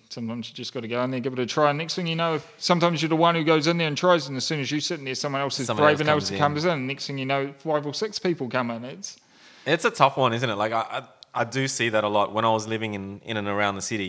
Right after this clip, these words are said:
Speaker 2: you'd see a restaurant that would do particularly well.
Speaker 1: Yep.
Speaker 2: And then you'd see the restaurant next door to them with nobody in it.
Speaker 1: Yep.
Speaker 2: And I never thought about the people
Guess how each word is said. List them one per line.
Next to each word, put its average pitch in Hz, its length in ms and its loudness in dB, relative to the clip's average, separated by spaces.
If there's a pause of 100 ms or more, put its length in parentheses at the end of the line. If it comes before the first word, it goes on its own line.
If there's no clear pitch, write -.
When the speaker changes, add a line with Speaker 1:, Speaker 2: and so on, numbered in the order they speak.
(120)
Speaker 2:
you'd 98 160 -8
see 110 220 0
a 95 60 0
restaurant 101 420 -2
that 87 120 -4
would 95 160 -8
do 98 220 -4
particularly 98 800 -6
well. 90 320 -6 (220)
Speaker 1:
Yep. 165 240 -2 (240)
Speaker 2:
And 107 120 -6
then 104 80 -4
you'd 104 180 -8
see 107 180 -2
the 101 100 -2
restaurant 98 380 -4
next 90 260 -12
door 101 260 -4
to 90 60 -8
them 87 280 -12 (400)
with 101 280 -6
nobody 107 720 -2
in 101 80 -8
it. 92 160 -10 (320)
Speaker 1:
Yep. 143 180 0 (200)
Speaker 2:
And 101 500 -4 (460)
I 117 60 -4
never 139 240 0
thought 127 260 0
about 104 240 0
the 98 60 -18
people 104 520 -8